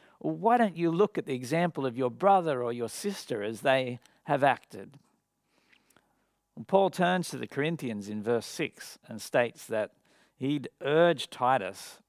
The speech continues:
to bring to completion their earlier offer to give. See, a truly generous spirit or heart never leaves us just content to talk about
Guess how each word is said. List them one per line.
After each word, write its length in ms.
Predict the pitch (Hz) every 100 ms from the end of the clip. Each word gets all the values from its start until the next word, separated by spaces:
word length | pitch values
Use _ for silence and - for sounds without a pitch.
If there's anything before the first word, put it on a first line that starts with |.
| _
to 500 | - - 107 101 98 - _ -
bring 280 | 117 151 147
to 80 | 131
completion 680 | 110 - 143 147 - 98
their 180 | 98 104 -
earlier 480 | 131 139 135 117 -
offer 260 | 123 - 104
to 80 | 92
give. 540 | 110 131 82 - - _ _ _ _ _ _ _ -
See, 200 | 165 143
a 40 |
truly 420 | - 202 190 131
generous 440 | 104 127 151 139 -
spirit 540 | - - 160 165 139
or 120 | 104
heart 340 | - 143 131 120
never 240 | 143 147
leaves 560 | 123 131 139 135 117 120
us 320 | 101 - -
just 260 | 110 117 -
content 520 | 117 101 - 139 -
to 100 | -
talk 520 | - - 165 175 -
about 380 | 110 90 82 80